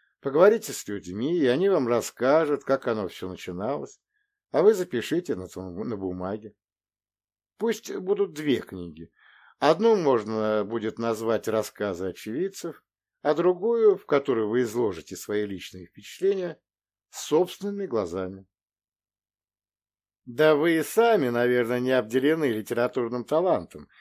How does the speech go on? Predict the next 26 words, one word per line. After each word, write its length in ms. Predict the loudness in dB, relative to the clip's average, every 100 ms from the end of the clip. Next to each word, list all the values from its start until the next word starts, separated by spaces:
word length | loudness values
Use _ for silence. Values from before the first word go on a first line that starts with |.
| _ _
восхитился 560 | -8 -8 -8 -8 -8 -8
Прокопий, 600 | -8 -8 -12 -16 -20 _ _ _ _ _ _
"потому 240 | -2 -2
что 140 | -2
смогли 480 | -4 0 0 4 4
очень 340 | 4 2 -2 4
точно 480 | 6 6 4 -4
определить 500 | -4 -4 -2 0 0
различия 840 | 2 2 0 -4 -6 -6 -8 -8 -10 _ _
между 340 | -4 -4 -2 0
этими 380 | 0 0 -2 -2
двумя 320 | -2 -2 -4
книгами". 580 | -4 -6 -8 -14 -20 _ _ _ _ _ _ _ _ _ _ _ _ _ _ _ _
"Дело 320 | -2 0 0
в 100 | -4
том", — 380 | 0 2 2 -2
ответил 440 | -10 -10 -12 -10 -12
я, — 220 | -12 -14 _ _ _ _ _ _
что, 180 | -4 0
неся 400 | 0 2 6 6
службу 520 | 4 -4 -4 -4 -6
сотника 720 | -6 -2 -2 -2 -6 -8 -6 -6
трапезитов, 880 | -6 -8 -10 -10 -10 -10 -10 -12 -6
я 160 | -4 -2
каждый 560 | -2 -2 -2 -2 0
раз, 440 | 2 0 0 -6